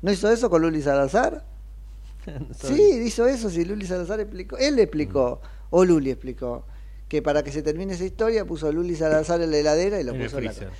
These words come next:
Speaker 2: No, eso no
Speaker 1: si
Speaker 2: se
Speaker 1: así
Speaker 2: hace.
Speaker 1: va a arreglar la, así va a arreglar la economía.
Speaker 2: Qué fácil.
Speaker 1: Bah, <laughs> no, es fácil. Y lo de, este, Larreta también, esotérico. Tú, este, escriben el problema y lo, lo prenden fuego. Vamos, pará un poco. Está bien,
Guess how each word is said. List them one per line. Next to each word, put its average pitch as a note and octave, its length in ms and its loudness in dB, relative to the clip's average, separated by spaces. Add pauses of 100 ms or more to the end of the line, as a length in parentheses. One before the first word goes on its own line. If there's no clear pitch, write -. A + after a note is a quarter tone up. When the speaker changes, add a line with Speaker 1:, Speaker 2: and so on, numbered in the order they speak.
Speaker 2:
No, A#2+ 320 2
eso A2+ 160 -6
no - 20 -8
Speaker 1:
si G#2+ 40 -6
Speaker 2:
se D#3 80 2
Speaker 1:
así D3+ 200 0
Speaker 2:
hace. A3+ 60 4
Speaker 1:
va G3+ 80 4
a - 20 4
arreglar C#3 320 0
la, C3 240 0
así C3 300 0
va G3+ 60 8
a - 20 8
arreglar C#3+ 260 6
la C3 80 2
economía. B2 500 -4
Speaker 2:
Qué - 60 -4
fácil. C#3 360 -4
Speaker 1:
Bah, C#3+ 180 -8 (300)
<laughs> - 280 -14
no, D#3+ 400 0
es A#2+ 100 -4
fácil. D3+ 360 8 (300)
Y - 100 -2
lo A#3+ 120 8
de, B3 160 4 (260)
este, A#3+ 220 -4
Larreta B3+ 340 0
también, B3+ 440 2
esotérico. F#3+ 720 2
Tú, B3 180 0 (240)
este, G3 320 -2
escriben A#3+ 360 0
el G#3+ 80 2
problema A3+ 380 2
y - 20 0
lo, F3 280 0
lo E3 160 -2
prenden E3+ 300 -4
fuego. G2 600 -10
Vamos, B2+ 200 -4
pará E3 200 4
un G#3 80 -6
poco. D3 520 2 (560)
Está G#3 180 2
bien, A3+ 320 4